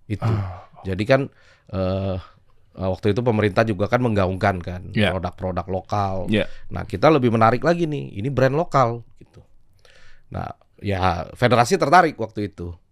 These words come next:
Speaker 1: Nah, tinggal, eh, negosiasi, terus mereka kan juga nggak percaya produk kan. Nah, kita juga bikin tuh produk sampel yang dikirim.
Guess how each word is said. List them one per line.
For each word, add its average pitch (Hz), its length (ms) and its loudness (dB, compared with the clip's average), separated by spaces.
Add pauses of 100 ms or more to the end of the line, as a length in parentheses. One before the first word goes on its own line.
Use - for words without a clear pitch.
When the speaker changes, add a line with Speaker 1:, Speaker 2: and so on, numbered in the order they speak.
(400)
Speaker 1:
Nah, 95 100 -4
tinggal, 127 540 2 (400)
eh, 110 800 4 (680)
negosiasi, 113 960 2
terus 131 440 2
mereka 107 280 0
kan 175 120 4
juga 143 200 0
nggak 117 160 0
percaya 117 220 -2
produk 147 340 0
kan. 120 440 -4
Nah, 95 200 -6
kita 98 200 -6
juga 113 220 -2
bikin 151 380 -4
tuh 147 240 -2
produk 98 360 -2
sampel 104 520 -2
yang 92 100 -2
dikirim. 117 640 -2